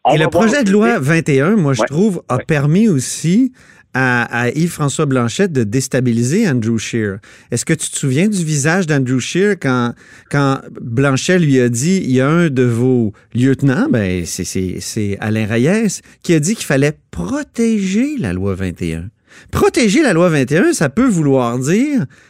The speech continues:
Speaker 2: euh, que le fédéral se rangerait du côté du procureur général du Québec pour défendre la loi devant
Speaker 1: C'est exactement
Speaker 2: les contestataires. Et là,
Speaker 1: ça veut dire.
Speaker 2: moi, j'ai vraiment
Speaker 1: Exactement ça.
Speaker 2: senti qu'Andrew Scheer était mal à l'aise.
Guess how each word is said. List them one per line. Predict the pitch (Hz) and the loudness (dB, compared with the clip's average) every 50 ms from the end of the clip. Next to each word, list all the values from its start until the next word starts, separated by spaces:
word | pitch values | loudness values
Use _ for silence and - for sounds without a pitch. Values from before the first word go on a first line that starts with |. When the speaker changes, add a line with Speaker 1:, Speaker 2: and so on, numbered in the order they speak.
| _ _ _ _ - - | _ _ _ _ -8 -4
Speaker 2:
euh, | 120 123 120 120 120 | -2 0 2 0 0
que | 104 - 139 | 0 0 0
le | 131 120 | 0 0
fédéral | - - 160 151 143 135 131 131 151 196 233 226 214 196 175 151 | 0 0 0 2 2 2 2 2 0 2 2 2 4 2 2 0
se | - - - - - - | -2 -2 -4 -2 0 0
rangerait | 143 123 117 139 156 151 151 135 147 147 175 175 | 0 0 2 2 2 2 2 0 0 2 2 0
du | 143 139 | 0 0
côté | - 160 156 120 185 175 | 0 0 0 2 2 0
du | 151 131 | 0 0
procureur | - 147 139 - 147 139 147 147 | 0 0 0 0 0 0 0 0
général | 135 143 135 135 143 151 147 | 0 0 0 0 0 0 -2
du | 131 | -2
Québec | - 139 131 165 185 175 | -2 0 0 0 0 0
pour | - 143 131 | 0 0 0
défendre | 131 135 131 117 - 175 196 285 339 339 277 | 2 2 0 0 0 0 0 2 2 2 2
la | 208 185 170 | 2 4 4
loi | 170 175 - - 214 | 4 4 2 2 0
devant | 185 156 143 160 143 139 175 185 208 208 | 0 0 0 0 0 2 2 0 0 0
Speaker 1:
C'est | - 120 | 0 0
exactement | 101 85 - 104 104 - - - 160 | -2 0 0 0 -2 0 0 0 0
Speaker 2:
les | 175 | 2
contestataires. | - - 185 185 - 208 214 - - 202 180 170 170 240 254 254 | 4 4 2 4 4 2 2 2 2 0 -2 0 0 0 0 2
Et | 214 190 | 2 2
là, | 185 226 349 302 - | 2 2 2 0 0
Speaker 1:
ça | - 85 | -2 -4
veut | - 147 | -4 -6
dire. | - - 69 135 - - _ - 190 196 | -12 -16 -16 -16 -16 -18 _ -2 0 2
Speaker 2:
moi, | 190 196 247 359 | 4 4 4 4
j'ai | 311 175 185 160 | 4 4 2 2
vraiment | 143 151 160 147 170 208 226 202 214 285 | 2 2 0 2 4 4 4 4 4 2
Speaker 1:
Exactement | 311 - 170 202 180 170 165 | 2 2 0 0 2 2 0
ça. | 143 - - | 0 -2 -2
Speaker 2:
senti | - 220 285 247 | 0 2 2 2
qu'Andrew | - 175 156 151 139 147 147 | 2 0 0 0 0 -2 -2
Scheer | - - - 220 208 | -2 0 0 2 2
était | 185 151 - 143 127 | 2 0 0 0 0
mal | 127 131 139 143 151 151 143 | 0 2 2 0 0 0 0
à | 135 127 | 0 0
l'aise. | 131 131 139 147 143 127 113 113 107 - - - | 0 0 2 2 2 2 0 -2 -4 -8 -12 -16